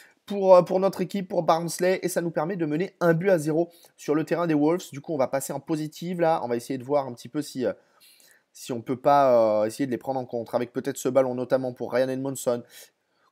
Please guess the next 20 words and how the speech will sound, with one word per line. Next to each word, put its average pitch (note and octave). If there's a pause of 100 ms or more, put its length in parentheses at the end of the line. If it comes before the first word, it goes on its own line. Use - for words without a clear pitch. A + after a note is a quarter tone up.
(540)
Côté D#3+
droit D3+
pour D#3
Brown, F3
la F3
frappe F3+
de F#3+
Brown, F3+
et D#3
cette C#3+
fois, D#3
c'est C#3
capté D#3+ (460)
par, D3
euh, B2+ (260)
Rui C#3+
Patricio, D#3 (360)
qui D3
cette D3
fois-ci D#3